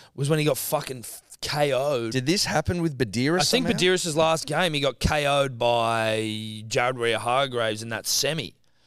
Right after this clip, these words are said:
Speaker 1: when Wayne had got him to the
Speaker 2: When
Speaker 1: fucking
Speaker 2: Wayne got him
Speaker 1: semi.
Speaker 2: to the semi, yes. Yes.
Speaker 1: Maybe it started with Jared. Maybe it doesn't happen until Jared gets K O'd by a Knights player or indeed retires.
Speaker 2: Which potentially could be another year.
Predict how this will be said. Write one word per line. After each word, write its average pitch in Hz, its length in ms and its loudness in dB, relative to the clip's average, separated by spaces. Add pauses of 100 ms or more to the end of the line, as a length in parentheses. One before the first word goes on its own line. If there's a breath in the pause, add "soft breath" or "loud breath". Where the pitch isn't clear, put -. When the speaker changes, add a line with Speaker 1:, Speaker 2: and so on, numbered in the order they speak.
(180)
Speaker 1:
when 123 260 -2
Wayne 135 420 0
had 117 140 -10
got 117 160 -4
him 113 100 -12
to 113 60 -8
the - 20 -4
Speaker 2:
When 147 120 6
Speaker 1:
fucking 147 140 4
Speaker 2:
Wayne 156 180 2
got 151 160 4
him 151 60 2
Speaker 1:
semi. 147 100 0
Speaker 2:
to 147 40 2
the 143 80 2
semi, 156 360 0
yes. 117 600 -2 (300)
Yes. 131 320 2
Speaker 1:
Maybe 156 180 2
it 190 80 0
started 151 400 2
with 113 120 -8
Jared. 117 420 -2 (580)
Maybe 196 240 0
it 190 80 0
doesn't 143 180 0
happen 131 200 -2
until 120 240 -6
Jared 127 420 0
gets 117 220 -10
K 113 240 -2
O'd 110 160 0
by 107 200 -2
a - 20 -6
Knights 113 340 -6
player 92 300 -8 (160)
or 151 260 0
indeed 110 320 -4
retires. 117 640 -6 (1500)
Speaker 2:
Which 107 460 -2 (320)
potentially 117 580 -2
could 101 140 -6
be 98 120 -2
another 90 220 -6
year. 85 540 -8